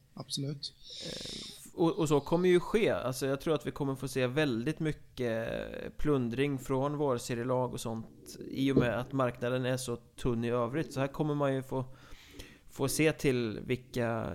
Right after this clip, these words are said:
Speaker 2: klubbar som inte har något att spela för längre eller vilka som kanske inte har ett läge att säga nej till att släppa spelare. Och så kommer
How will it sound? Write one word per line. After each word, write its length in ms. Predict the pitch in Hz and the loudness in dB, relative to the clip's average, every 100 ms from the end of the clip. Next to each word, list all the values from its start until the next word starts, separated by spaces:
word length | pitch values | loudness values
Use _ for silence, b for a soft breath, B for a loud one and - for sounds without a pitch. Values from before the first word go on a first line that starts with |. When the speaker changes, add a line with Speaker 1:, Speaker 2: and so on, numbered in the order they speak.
| - - | -6 0
Speaker 2:
klubbar 320 | 135 113 110 | 2 2 0
som 160 | 135 | 0
inte 160 | 135 131 | 0 0
har 60 | 135 | 0
något 220 | 151 - | -2 -8
att 60 | 147 | -4
spela 260 | 165 156 | 0 2
för 140 | 156 165 | 2 2
längre 300 | 156 139 156 | 2 2 0
eller 160 | 160 | 0
vilka 260 | 156 - 135 | -2 -2 -4
som 180 | 139 135 | -4 -4
kanske 280 | 131 127 | -4 -2
inte 200 | 135 127 | -4 0
har 120 | 131 123 | 2 2
ett 100 | 123 | 4
läge 380 | 143 117 127 120 | 4 4 2 0
att 140 | - | 0
säga 140 | 135 | 0
nej 340 | 135 123 123 127 | 2 0 -2 -6
till 120 | - | -8
att 60 | 123 | -6
släppa 220 | 127 - | -6 -6
spelare. 320 | 135 123 117 | -4 -2 0
Och 80 | 123 | -2
så 80 | 127 | -2
kommer 400 | 147 139 135 | -2 -2 -2